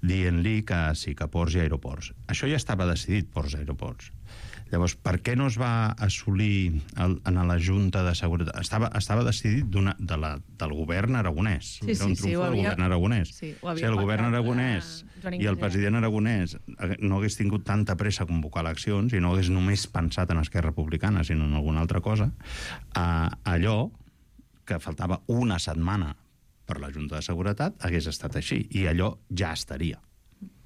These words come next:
Speaker 1: Ja estaria. Llavors, em,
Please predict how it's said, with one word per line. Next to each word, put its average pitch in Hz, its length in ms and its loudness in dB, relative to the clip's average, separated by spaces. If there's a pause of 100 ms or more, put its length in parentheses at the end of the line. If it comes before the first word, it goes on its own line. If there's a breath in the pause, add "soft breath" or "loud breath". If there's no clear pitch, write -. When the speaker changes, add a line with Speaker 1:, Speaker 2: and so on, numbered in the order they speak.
(180)
Speaker 1:
Ja 71 100 -4
estaria. 76 360 -6 (100)
Llavors, 80 320 0 (680 loud breath)
em, 90 680 4